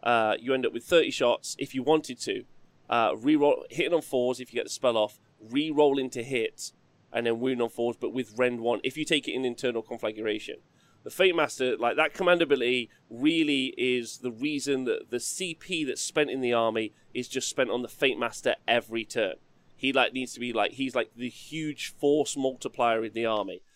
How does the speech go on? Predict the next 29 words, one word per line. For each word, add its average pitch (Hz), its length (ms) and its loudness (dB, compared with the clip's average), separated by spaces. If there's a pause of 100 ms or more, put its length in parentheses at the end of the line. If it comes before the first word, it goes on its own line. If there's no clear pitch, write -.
(200)
It, - 160 -6
the 113 100 -4
reroll 151 480 2
to 131 120 -4
hit 127 240 -2
for - 80 0 (100)
everyone 135 440 2
within 123 240 0
nine 123 240 2
inches 110 440 -4 (220)
brings 123 260 -4
us 117 180 -6
really 143 580 0
nicely, 120 720 0 (400)
really 139 380 0
nicely 117 600 0 (300)
onto 117 320 -2
the 139 140 -2
Flamers 180 640 -2
of 113 100 -6
Tzeentch, - 520 -12 (340)
uh, 110 320 0
who 120 160 -4
are 110 60 0
pretty 123 280 -2
iconic 113 520 -2
at - 60 -4
this 107 160 -8
point. 139 320 -2